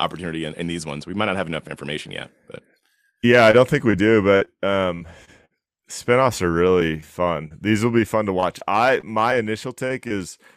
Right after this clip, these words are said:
Speaker 2: they might all be too large and too high profile to have, like, absolutely insane mispricings,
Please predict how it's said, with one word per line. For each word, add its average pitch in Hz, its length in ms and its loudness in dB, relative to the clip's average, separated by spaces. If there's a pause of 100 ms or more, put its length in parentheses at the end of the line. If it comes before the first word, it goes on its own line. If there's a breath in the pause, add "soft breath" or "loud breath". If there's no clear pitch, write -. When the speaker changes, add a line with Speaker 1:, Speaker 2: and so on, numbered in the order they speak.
(120 soft breath)
Speaker 2:
they 98 160 0
might 104 280 4
all 104 420 2
be 101 220 -4
too 101 320 -6
large 90 400 0
and 87 120 -8
too 92 160 -6
high 85 120 -2
profile 95 580 0
to 98 100 0
have, 82 280 -2
like, 67 380 -10 (640)
absolutely 92 800 0
insane 90 560 -6
mispricings, 117 880 -4